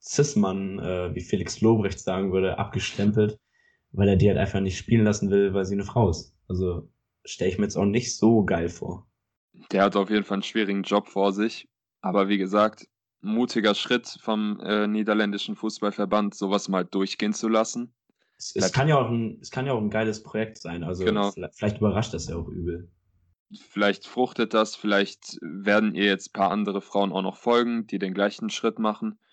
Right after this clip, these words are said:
Speaker 2: Es gab ja auch, ich weiß nicht, ob du davon mitbekommen hast,
Speaker 1: <laughs>
Speaker 2: zweitausenddrei die Geschichte, dass,
Speaker 1: Ich hab drauf
Speaker 2: äh,
Speaker 1: gewartet.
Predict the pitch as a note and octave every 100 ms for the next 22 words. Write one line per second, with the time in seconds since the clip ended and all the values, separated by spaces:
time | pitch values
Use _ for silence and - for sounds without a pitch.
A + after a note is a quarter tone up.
0 | _ _ _ - - - - - G#2+ G2
1 | A2+ F#2+ - A2+ A2+ G#2+ F#2+ G2+ G2 -
2 | G2+ G#2+ G#2+ F#2+ G#2 G2+ - - G#2+ A#2
3 | G#2 G2+ G2 F#2+ F#2+ G#2+ A#2+ G#2 G#2+ G#2
4 | - A2 - G#2+ G2 G2 A#2+ A2 G2+ G2
5 | G2+ F#2+ F#2+ - F2 -